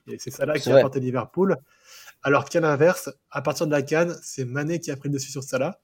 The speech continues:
Speaker 1: Et Liverpool finit bien la saison grâce à Mané et pas grâce à Salah. Donc
Speaker 2: Sur
Speaker 1: c'est,
Speaker 2: des
Speaker 1: c'est
Speaker 2: gros
Speaker 1: vraiment
Speaker 2: matchs.
Speaker 1: compliqué. Sur les gros matchs, même sur, euh, en,
Speaker 2: Parce que
Speaker 1: en termes général, Man-,
Speaker 2: Voilà,
Speaker 1: Man-,
Speaker 2: ce que je veux dire, c'est
Speaker 1: Mané
Speaker 2: que
Speaker 1: était
Speaker 2: c'est
Speaker 1: plus
Speaker 2: à partir
Speaker 1: décisif.
Speaker 2: du moment,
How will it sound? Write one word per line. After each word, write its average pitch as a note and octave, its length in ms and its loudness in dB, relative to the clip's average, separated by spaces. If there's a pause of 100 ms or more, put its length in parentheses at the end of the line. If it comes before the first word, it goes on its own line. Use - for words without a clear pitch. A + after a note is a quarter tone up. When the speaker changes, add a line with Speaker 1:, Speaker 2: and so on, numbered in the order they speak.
Speaker 1:
Et B2+ 180 -2
Liverpool C3+ 400 -4
finit C3+ 200 -8
bien C3+ 140 -2
la C#3 60 -2
saison D3 400 -2
grâce C#3+ 300 -2
à C#3+ 80 -2
Mané C3+ 400 0
et C3 80 -8
pas C#3+ 160 -2
grâce C#3 180 -4
à C#3+ 60 -4
Salah. B2+ 300 0 (560)
Donc C3+ 140 0
Speaker 2:
Sur C#3 120 2
Speaker 1:
c'est, C3+ 60 8
Speaker 2:
des - 20 6
Speaker 1:
c'est B2 60 12
Speaker 2:
gros B2+ 140 12
Speaker 1:
vraiment E3 200 12
Speaker 2:
matchs. - 140 0
Speaker 1:
compliqué. - 600 -6 (280)
Sur - 160 0
les C#3+ 100 8
gros C#3+ 160 4
matchs, G3+ 240 4
même D#3+ 160 0
sur, D3+ 180 -2
euh, C#3 220 4
en, C3 60 0
Speaker 2:
Parce C3 140 2
que D#3+ 40 6
Speaker 1:
en D#3+ 120 2
termes C#3 180 -4
général, D#3+ 320 4
Man-, B2+ 360 -4 (260)
Speaker 2:
Voilà, C#3+ 140 12
Speaker 1:
Man-, D#3+ 40 12
Speaker 2:
ce D3 80 8
que D3 80 4
je C3 60 2
veux D3 60 8
dire, D#3+ 120 10
c'est D3+ 100 6
Speaker 1:
Mané E3 100 6
Speaker 2:
que C#3+ 60 6
Speaker 1:
était C#3 80 10
Speaker 2:
c'est C3+ 60 12
Speaker 1:
plus C3+ 40 12
Speaker 2:
à B2+ 60 10
partir C3 280 4
Speaker 1:
décisif. A#2+ 60 2
Speaker 2:
du B2 80 2
moment, B2 380 0